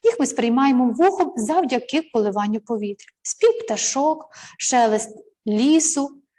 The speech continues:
це є звукові явища. Звук поширюється за допомогою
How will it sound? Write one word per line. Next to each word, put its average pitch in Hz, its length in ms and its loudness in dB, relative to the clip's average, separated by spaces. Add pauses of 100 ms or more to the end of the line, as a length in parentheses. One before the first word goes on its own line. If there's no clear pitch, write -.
(160)
це 381 520 0
є 220 360 -2 (120)
звукові 202 500 -4
явища. 196 600 -10 (420)
Звук 427 420 -2
поширюється 302 760 0
за 262 340 2
допомогою 262 1000 0